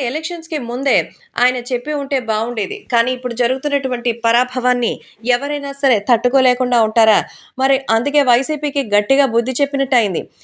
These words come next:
అయితే జూనియర్ ఎన్టీఆర్కి సంబంధించినటువంటి విషయంలో తెలుగుదేశం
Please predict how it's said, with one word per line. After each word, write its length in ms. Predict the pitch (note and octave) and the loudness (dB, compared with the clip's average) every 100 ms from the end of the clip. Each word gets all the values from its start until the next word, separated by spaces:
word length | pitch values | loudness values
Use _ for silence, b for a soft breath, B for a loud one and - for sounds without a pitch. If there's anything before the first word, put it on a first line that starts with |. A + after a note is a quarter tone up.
| B B | B B
అయితే 260 | C#4+ D#4 | -2 -2
జూనియర్ 340 | C4 D4+ F#4+ F4+ | -4 -4 -4 -4
ఎన్టీఆర్కి 380 | D#4 D#4+ D4 C#4+ | -4 -4 -2 -4
సంబంధించినటువంటి 840 | C#4 C4 C4 B3 B3 A3+ A3 G#3+ G#3 | -4 -2 -2 -2 -4 -4 -2 -2 -2
విషయంలో 320 | A3 B3+ C4 C#4 b b b | -2 -2 -4 -6 b b b
తెలుగుదేశం 500 | C#4+ D#4+ F4 F4 | 2 4 0 0